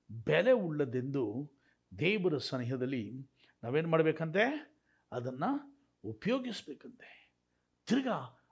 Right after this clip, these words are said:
ಆ ಸಮಯ ಸಿಗಲ್ಲ. ನಿನ್ನ ಬಾಲದ ಪ್ರಾಯದಲ್ಲಿ ಆಟಾಡು, ತಿರ್ಗಾ ಸಿಗಲ್ಲ. ನಿನ್ನ ಪ್ರಾಯದ ಕಾಲಗಳಲ್ಲಿ ದೇವರ ಸನ್ನಿಧಿಯಲ್ಲಿ ಕೊಡು, ತಿರ್ಗಾ ಅದು ಸಿಗಲ್ಲ.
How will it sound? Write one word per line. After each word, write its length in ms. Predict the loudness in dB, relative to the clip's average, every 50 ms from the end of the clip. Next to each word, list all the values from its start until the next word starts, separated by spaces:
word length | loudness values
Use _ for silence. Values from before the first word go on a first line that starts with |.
| -10
ಆ 100 | -8 -8
ಸಮಯ 360 | -8 -6 -10 -8 -6 -6 -6 -6
ಸಿಗಲ್ಲ. 360 | -6 -6 -4 -4 -4 -4 -4 -10 -10 -12 -16 -20 _ _ _ _ _ _ _ _ _ _ _ _ _ -10
ನಿನ್ನ 140 | -8 -6 -6
ಬಾಲದ 560 | -6 -2 0 0 2 2 2 2 2 0 0
ಪ್ರಾಯದಲ್ಲಿ 1000 | -4 -6 -4 -2 0 0 2 2 2 2 2 0 0 0 0 -2 -2 -8 -10 _ _ _ _ _ 0 2
ಆಟಾಡು, 600 | 2 2 2 -4 -4 -6 -14 -20 -20 _ _ _ _ _ _ _ _ _ _
ತಿರ್ಗಾ 260 | -4 -2 0 0 0
ಸಿಗಲ್ಲ. 640 | 0 -2 -8 -6 -6 -6 -6 -6 -12 -16 -18 _ _ _ _ _ _ _ -20 -20 -8 4
ನಿನ್ನ 200 | 6 10 10 10
ಪ್ರಾಯದ 640 | 8 8 4 4 10 12 12 12 12 12 12 12 12
ಕಾಲಗಳಲ್ಲಿ 1200 | 10 6 6 6 8 10 12 12 12 10 10 8 8 8 8 8 6 8 8 6 4 2 0 -6 -14 -20 -20 _ 0
ದೇವರ 400 | 2 6 6 6 8 8 6 6
ಸನ್ನಿಧಿಯಲ್ಲಿ 440 | 6 4 0 0 0 2 2 2 2
ಕೊಡು, 240 | 2 0 -2 -4 -4
ತಿರ್ಗಾ 380 | -8 -6 0 0 2 4 4 2
ಅದು 160 | 2 0 -4
ಸಿಗಲ್ಲ. 640 | -8 -8 -8 -6 -6 -6 -6 -6 -10 -12 -14 _